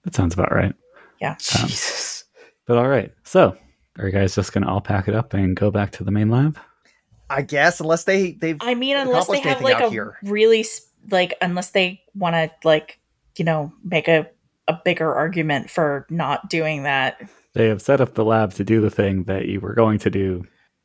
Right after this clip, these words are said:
Speaker 1: Basically,
Speaker 3: Did nobody
Speaker 1: it
Speaker 3: bring
Speaker 1: would
Speaker 3: a
Speaker 1: be
Speaker 3: breaky
Speaker 1: fine,
Speaker 3: stick?
Speaker 1: but
Speaker 2: Oh, that's a good question. Uh, were we out of all the stuff to make breaky sticks?
Speaker 1: you at least don't have any more.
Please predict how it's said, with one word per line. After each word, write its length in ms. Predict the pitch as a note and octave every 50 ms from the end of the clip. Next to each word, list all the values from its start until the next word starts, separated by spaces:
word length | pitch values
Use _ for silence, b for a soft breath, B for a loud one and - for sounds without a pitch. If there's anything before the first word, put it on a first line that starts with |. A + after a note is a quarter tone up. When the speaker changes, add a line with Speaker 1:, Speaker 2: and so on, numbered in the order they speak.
| _
Speaker 1:
Basically, 360 | - B2+ A#2 - F#3+ E3+ - G#3+
Speaker 3:
Did 40 | B3
nobody 280 | C#4 D4 F#4 F4+ E4 D4 -
Speaker 1:
it 80 | C#3+
Speaker 3:
bring 120 | - - C3+
Speaker 1:
would 80 | B2+
Speaker 3:
a 40 | -
Speaker 1:
be 120 | B2 A#2+
Speaker 3:
breaky 100 | A2 - - G#2+ G2
Speaker 1:
fine, 120 | F#2 F2+
Speaker 3:
stick? 420 | E2+ F2+ F2 D3 C#3+ - - - _ _ _ _ _ _ _ _ _ -
Speaker 1:
but 380 | G2+ A2 G2+ F#2 E2+ E2 D#2+ - _ _ _ _ _ _ _ _ _ - -
Speaker 2:
Oh, 400 | G3 G3+ G3+ G#3 G#3 G3+ F#3+ F#3+
that's 220 | F#3+ G3 G3 G#3+
a 20 |
good 200 | G#3+ A3+ A3 A3 -
question. 720 | - F3+ F#3 F#3+ - - - E3+ E3 D#3 D3+ D#3 D3+ E3+ - _ _ _ _
Uh, 400 | - F3 E3+ D#3+ D#3+ D#3 D3+ - E3+
were 160 | F3+ E3 D#3+
we 180 | E3 F3 E3+ F3
out 180 | E3 D#3 D#3+ E3
of 140 | F3 F3 E3+
all 140 | E3+ E3+ E3+
the 100 | E3 D#3
stuff 340 | D3+ - - D#3+ D3 D3+ - -
to 80 | F3
make 240 | E3 D#3+ D#3 - -
breaky 320 | E3 E3+ E3+ - - F3+
sticks? 600 | - - G#3 G3+ G3+ G3+ - - - - - - _ _ _ _ _ _ _ _ -
Speaker 1:
you 160 | G#2+ G#2 G2+
at 100 | G2 -
least 220 | G2 A2+ - -
don't 160 | - A2+ G2 F#2
have 260 | F#2+ G#2 G#2 G2+ F2
any 140 | F2 E2+ F2+
more. 320 | F2 - F2 F2 F2 F#2